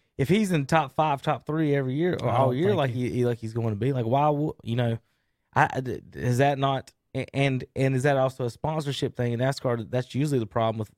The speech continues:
Speaker 1: forcing some of these guys out. He's already said he's not gonna quit racing. He's just not doing nascar full time. What does
Speaker 2: Yeah.
Speaker 1: that mean? Uh,
Speaker 2: It's gonna
Speaker 1: so
Speaker 2: becoming like a Tony Stewart. That's what Tony Stewart hasn't quit racing. He's still racing. I mean, you know, you
Speaker 1: Mm-hmm.
Speaker 2: haven't really quit what you're doing. You're going to daggum doing your short tracks and your,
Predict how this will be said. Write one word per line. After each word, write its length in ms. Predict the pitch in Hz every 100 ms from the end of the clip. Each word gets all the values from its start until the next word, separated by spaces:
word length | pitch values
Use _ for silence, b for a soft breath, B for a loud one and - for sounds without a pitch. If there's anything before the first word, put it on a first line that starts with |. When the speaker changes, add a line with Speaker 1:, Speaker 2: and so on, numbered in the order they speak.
| _
Speaker 1:
forcing 300 | 120 107 113
some 160 | 117
of 80 | 107
these 180 | 107 104
guys 340 | 107 98 98
out. 200 | 107 82
He's 80 | 127
already 160 | 190 214
said 180 | - 220
he's 140 | 165
not 160 | 123 104
gonna 160 | 113
quit 220 | - 110 -
racing. 400 | 120 170 123 147 _ _ _ _ _
He's 100 | 117
just 120 | 123
not 120 | 131
doing 160 | 123 113
nascar 440 | 120 123 - 110 104
full 180 | 113
time. 260 | 107 147 135
What 100 | 117
does 100 | 110
Speaker 2:
Yeah. 80 | 104
Speaker 1:
that 80 | 104
mean? 480 | 113 160 147 131 131 _ _ _ _ _
Uh, 500 | - 107 107 110 107 - _
Speaker 2:
It's 180 | -
gonna 140 | - 110
Speaker 1:
so 60 |
Speaker 2:
becoming 240 | 110 151 135
like 160 | 131
a 40 | 127
Tony 300 | 139 135 127
Stewart. 460 | - 131 147 147
That's 160 | 143 131
what 120 | 156
Tony 200 | 139 131
Stewart 300 | 120 143 143
hasn't 340 | 147 131 139 127
quit 260 | 135 127
racing. 340 | 117 120 120 127
He's 120 | 143
still 220 | - 135
racing. 340 | 120 120 123 147 _ _ _ _ _ _ _ _ 117
I 60 |
mean, 140 | 120 127
you 100 | 127
know, 80 | 131
you 100 | 135
Speaker 1:
Mm-hmm. 80 | -
Speaker 2:
haven't 280 | 110 117
really 300 | 131 143 143
quit 400 | 127 - 143 147 139
what 280 | 135 135
you're 80 | 135
doing. 440 | 120 135 151 131 123
You're 160 | 127
going 380 | 123 135 131 127
to 120 | 123
daggum 440 | 123 127 127 131 127
doing 320 | 127 131 127
your 140 | 120
short 340 | - 143 139 139
tracks 500 | 135 135 131 131 -
and 220 | 123 120
your, 240 | 117 113